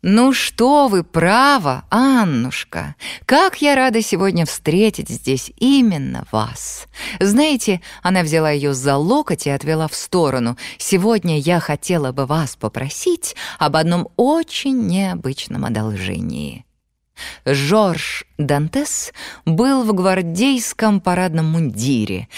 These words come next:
и танцевал как бог. Оркестр как нельзя более кстати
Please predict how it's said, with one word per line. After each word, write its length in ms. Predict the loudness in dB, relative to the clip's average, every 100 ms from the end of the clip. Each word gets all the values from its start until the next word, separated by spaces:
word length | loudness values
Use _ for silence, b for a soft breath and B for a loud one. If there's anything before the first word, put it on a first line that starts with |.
| B -2
и 100 | 0
танцевал 600 | 0 0 2 2 2 -2 _
как 500 | -4 -4 -4 -12 -20 _
бог. 760 | -8 -2 -2 -4 -4 -6 -6 -12 _ B B 0
Оркестр 720 | 2 2 0 0 2 0 0
как 200 | 0 2
нельзя 400 | 0 2 2 2
более 720 | 2 4 6 4 2 -2 -4
кстати 680 | -6 -2 2 2 2 -2